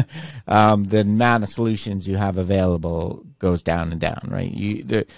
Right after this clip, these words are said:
there's only so many ways you can make a baseball go a hundred miles an <laughs> hour, right? Um, you can't throw underhand, you can't, th-, you know, sidearms, probably not, you know. So it's narrowing the solution. So yes, there's certain things that,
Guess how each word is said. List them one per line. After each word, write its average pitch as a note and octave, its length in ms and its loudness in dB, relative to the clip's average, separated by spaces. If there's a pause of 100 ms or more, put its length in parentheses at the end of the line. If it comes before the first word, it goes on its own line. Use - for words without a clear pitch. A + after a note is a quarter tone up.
(180)
there's C#3 200 4
only C3+ 520 6
so D3 340 4
many B2 220 6
ways G2+ 520 2
you G2+ 80 -2
can G2 160 -2
make F#2+ 160 -2
a F2+ 60 -2
baseball F#2+ 500 0
go F2+ 360 0
a E2 40 0
hundred F2 360 -2
miles - 340 -6
an D#3 80 2
<laughs> - 180 0
hour, D3 200 4 (380)
right? A#2 320 4
Um, G2 400 4 (240)
you A2+ 120 -6
can't B2+ 280 4
throw A#2 440 4
underhand, A2+ 680 4
you G#2 60 -4
can't, A2+ 260 2
th-, - 160 -4
you A2 120 -4
know, G2+ 100 2
sidearms, A2 640 2
probably A2 280 2
not, G#2 180 -2
you A#2 120 -4
know. F#2+ 200 0 (280)
So A2+ 460 4
it's A2+ 320 -4
narrowing A#2+ 600 4
the G#2 80 0
solution. C3 500 0
So G#2 280 2
yes, G2+ 440 -2
there's G2 220 -8
certain G#2+ 320 -4
things F#2+ 340 -6
that, F2 200 -6